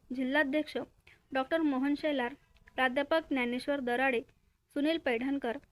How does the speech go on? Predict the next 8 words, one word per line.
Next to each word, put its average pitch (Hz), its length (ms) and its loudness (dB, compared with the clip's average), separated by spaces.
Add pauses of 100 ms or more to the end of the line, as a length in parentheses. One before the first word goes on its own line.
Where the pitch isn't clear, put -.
(400)
भाऊसाहेब 302 520 0
धनवटे, 262 500 -2 (400)
संतोष 294 420 -2
खैरनार, 262 420 -2 (520)
अंबादास 277 420 0 (120)
पगार, 269 300 0 (580)
राजेंद्र 294 500 2
शेलार 277 320 2